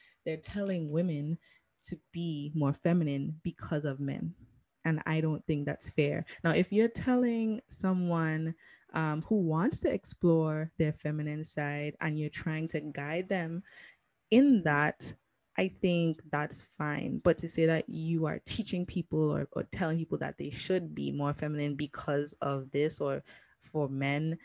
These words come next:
I mean, that's just outright ridiculous. Um, I've also seen, um, on YouTube where people are saying, like, men have to be masculine and this is how, um,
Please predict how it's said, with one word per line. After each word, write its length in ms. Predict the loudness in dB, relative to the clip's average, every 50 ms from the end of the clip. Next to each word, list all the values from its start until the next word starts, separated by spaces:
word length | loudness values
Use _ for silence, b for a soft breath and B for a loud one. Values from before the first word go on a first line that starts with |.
| b b b b b
I 40 | -4
mean, 360 | -2 -2 0 -2 -2 -4 -2 -2
that's 260 | -2 -2 -2 -4 -6
just 320 | -6 -6 -4 -4 -6 -8 -10 _ _ -20 _ _ _ _ _ _
outright 360 | 0 0 2 0 0 0 0
ridiculous. 760 | 0 0 0 0 2 4 4 6 6 6 4 2 -2 -10 -16 _ _ _ _ _ _ _ _ _ _ _ -20 -12 _ 6
Um, 380 | 8 8 8 8 8 6 4 0 0 _ 6
I've 160 | 8 8 8 6 6
also 640 | 8 8 8 8 8 6 8 8 10 10 10 8 6 B B B B B B B B
seen, 720 | -4 4 10 12 12 12 12 12 12 12 10 10 8 6 6 8
um, 380 | 8 10 10 10 8 6 4 4
on 140 | 4 4 6
YouTube 580 | 6 6 6 4 4 4 4 6 6 6 4 2
where 440 | 2 6 8 10 12 12 12 10 8
people 360 | 6 4 4 6 6 8 8
are 120 | 8 8 6
saying, 400 | 6 6 6 6 6 6 6 4
like, 300 | 4 4 2 0 2 6
men 240 | 8 8 10 8
have 360 | 6 4 4 2 2 2 0 0
to 100 | 2 2
be 100 | 4 2
masculine 640 | 2 2 0 0 -2 -4 -2 -2 0 0 0 0
and 200 | -2 -2 -2 0
this 220 | 2 2 2 4 2
is 140 | 0 0 0
how, 500 | 2 2 4 4 4 4 4 2 0 -2 b b b b b -6
um, 500 | -4 -2 -2 -2 -4 -4 -6 -8 -10